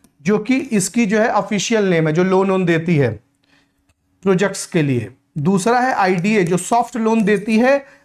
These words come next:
गरीबों के लिए। उसके बाद तीसरा इसकी इन्वेस्टमेंट शाखा है, जिसका नाम है आईएफसी, जिसने ढाई सौ मिलियन डॉलर का लोन दिया है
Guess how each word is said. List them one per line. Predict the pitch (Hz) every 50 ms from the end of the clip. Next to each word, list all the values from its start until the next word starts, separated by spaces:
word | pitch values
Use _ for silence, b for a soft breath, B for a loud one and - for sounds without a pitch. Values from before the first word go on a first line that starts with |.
| B B 156
गरीबों | 151 208 214 233 247 220 196 233 233 214
के | - 196 160
लिए। | 151 143 131 120 110 110 - b b b b b b
उसके | 196 185 - - 254 233
बाद | 254 254 254 -
तीसरा | - 214 214 214 240 240 247
इसकी | 247 240 - - 254
इन्वेस्टमेंट | 247 233 214 214 208 202 208 202 - - 233 254 254 247 247
शाखा | 214 - 233 208 202 - - 240 220
है, | 208 202 233 233 269 302 - B B B B B B B
जिसका | 160 190 - - - 247 226
नाम | 220 220 220 220 226 226 240
है | 240 -
आईएफसी, | - 208 196 196 202 214 208 214 - - - 247 226
जिसने | 170 170 196 - - 220 226 226 226 214 - b b b b -
ढाई | 160 156 190 208 214
सौ | 208 - 240 226
मिलियन | 226 226 220 214 220 226 226
डॉलर | 214 208 202 208 214 220
का | 214 - 220 208 208 202 190 190
लोन | 190 190 185 190 208 202 208
दिया | 175 208 196 202 196 196
है | 196 202 208 220 220 -